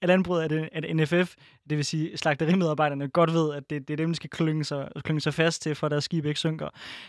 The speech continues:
Øhm, og så også fordi det for mig at se tyder på, at der nok snart kommer til at ske noget, øh, siden den udmelding kommer nu. De må vide et eller andet fra den socialdemokratiske fagbevægelse, siden de nu melder det her ud,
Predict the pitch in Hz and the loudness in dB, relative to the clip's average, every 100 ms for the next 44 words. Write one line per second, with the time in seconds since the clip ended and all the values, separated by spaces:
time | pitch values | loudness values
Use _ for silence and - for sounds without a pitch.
0 | - 170 165 147 139 - - - - 175 | 2 4 4 2 -2 -8 -14 -2 4 6
1 | 170 180 185 180 165 147 151 175 175 175 | 6 4 0 0 0 0 2 2 2 -4
2 | - 180 175 175 165 147 170 - 202 180 | -4 -2 -2 -4 -4 -4 -4 0 0 0
3 | 151 147 180 - 277 196 170 165 - _ | -2 -6 -6 -6 -6 -4 -4 -6 -10 _
4 | 143 143 185 185 175 180 170 147 165 147 | -4 -2 2 2 4 2 2 0 0 0
5 | 160 165 185 180 151 196 240 214 208 156 | 0 4 4 4 4 2 2 0 0 0
6 | 160 180 - - _ - 147 151 143 151 | 0 -2 -4 -20 _ -2 2 2 0 0
7 | 190 190 156 151 143 151 139 - 147 151 | 4 4 2 -4 0 0 0 -6 -2 0
8 | 156 156 _ _ _ _ _ 143 156 135 | 0 -2 _ _ _ _ _ -6 -6 -6
9 | - 165 156 156 160 147 131 143 139 135 | -6 -2 0 0 0 -2 -2 -2 -2 -4